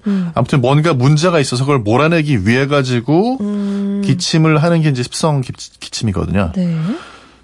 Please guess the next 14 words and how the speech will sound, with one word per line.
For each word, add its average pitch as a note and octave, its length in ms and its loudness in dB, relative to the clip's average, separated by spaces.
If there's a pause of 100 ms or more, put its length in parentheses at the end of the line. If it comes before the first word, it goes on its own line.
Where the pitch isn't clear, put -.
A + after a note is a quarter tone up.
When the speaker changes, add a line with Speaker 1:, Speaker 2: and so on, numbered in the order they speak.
(120)
Speaker 2:
근데 D#3+ 280 2
이제 C#3+ 580 2
우리가 C3+ 220 0
기침약이라고 F3+ 760 0
그러면 E3 260 2
기침약은 A3+ 1000 0
크게는 G#3+ 540 0
두 C#3+ 120 -8
가지로 B2+ 520 0
나누어져요. G#2 840 -2
Speaker 1:
예. F3+ 260 -2 (240)
Speaker 2:
그래서 B2 200 -2
기침약은 D#3+ 640 0
하나는 G#3+ 480 2